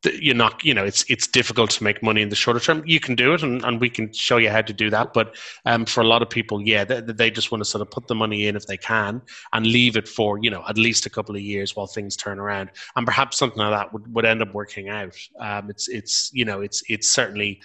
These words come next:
generally a longer term investment, as we were saying. Um, but you can sort of see the returns, you, you know, you, you may be able to get, um, through E T Fs. So it's, it's something, Phil, that,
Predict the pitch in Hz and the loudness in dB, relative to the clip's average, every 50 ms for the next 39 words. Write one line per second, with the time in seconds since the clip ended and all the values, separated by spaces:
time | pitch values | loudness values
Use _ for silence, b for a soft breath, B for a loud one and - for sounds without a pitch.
0 | B B B B B - - 143 143 147 147 143 139 139 135 139 139 139 131 135 | B B B B B 0 2 4 4 6 6 6 6 6 6 6 6 4 2 0
1 | - - 139 135 131 127 135 135 - - 143 135 135 131 139 139 135 - - 147 | 0 0 0 0 2 2 0 0 0 -2 -4 -4 -4 -2 -2 -2 -2 0 0 0
2 | 143 165 196 - B B B B B _ - 127 123 123 139 175 175 160 165 160 | 0 0 -2 -8 B B B B B _ 0 0 2 2 0 -2 -4 -4 -4 -2
3 | - - 240 233 - - 170 143 127 110 113 - - 123 120 113 107 104 127 - | 0 0 2 2 2 4 4 4 2 2 0 0 0 0 0 0 -2 -6 -10 -8
4 | 147 143 127 107 98 110 117 117 131 123 117 110 110 107 110 131 165 170 185 151 | -6 -4 -4 -4 -6 -8 -10 -6 -2 -2 0 0 2 2 2 2 2 2 2 0
5 | 120 110 104 101 92 98 95 95 - - - - _ _ 113 110 107 104 104 104 | 0 -2 -6 -12 -10 -10 -10 -10 -10 -12 -14 -16 _ _ -6 -6 -4 -6 -6 -8
6 | 104 - - - 117 104 104 104 101 - - 104 101 95 95 - - - - B | -10 -10 -8 -6 -4 -4 -4 -6 -8 -8 -10 -8 -8 -8 -8 -8 -8 -8 -8 B
7 | B B B B B - - 165 160 156 - - - - - - - - - - | B B B B B -2 0 2 2 2 0 -4 -6 -8 -14 -20 -20 -20 -16 -14
8 | - - - 196 180 - - - 233 240 - 220 - - - 160 151 135 123 120 | -12 -10 -10 -4 0 2 2 2 2 0 -6 -14 -6 0 2 2 4 4 2 2
9 | 117 110 - - | 0 0 -4 -10